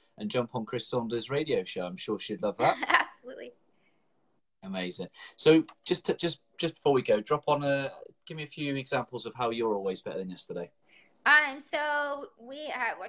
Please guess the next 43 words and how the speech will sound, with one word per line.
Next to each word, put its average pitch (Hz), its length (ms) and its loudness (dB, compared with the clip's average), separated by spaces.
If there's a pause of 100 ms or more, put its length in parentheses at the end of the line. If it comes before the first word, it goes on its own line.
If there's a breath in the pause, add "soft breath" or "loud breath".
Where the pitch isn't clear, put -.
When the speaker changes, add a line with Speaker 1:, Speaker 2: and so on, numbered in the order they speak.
(140)
Speaker 2:
gosh, 190 260 -4
I 254 60 -10
think 254 200 -14
we've 240 140 -8
talked 220 240 -6
about 208 240 -4
it 226 120 -10
a 233 40 -14
million 226 280 -10
times 214 360 -8
now, 214 220 -4
but 214 380 -4
books - 320 -4
make 208 240 -16
me 240 80 -14
better 180 260 -6
than 185 140 -12
yesterday. 147 500 -10
So - 140 -2
everything 262 320 -4
I 226 100 -2
read 202 240 -6
Speaker 1:
Yeah. - 100 -8
Speaker 2:
changes 185 360 -12
who 226 100 -6
I 175 160 2 (100)
am 143 80 -12
each - 200 -16
day. - 200 -8 (520 soft breath)
Um, 185 480 4
every 294 220 0
time 311 220 -2
I 262 140 -2
get 247 160 -6
up 220 220 -2
and 175 380 -8 (200)
decide 233 560 0
to 226 220 -12
get 226 160 -2
ready 247 200 -2
in 247 120 -6
the 233 40 -8
morning 214 460 -10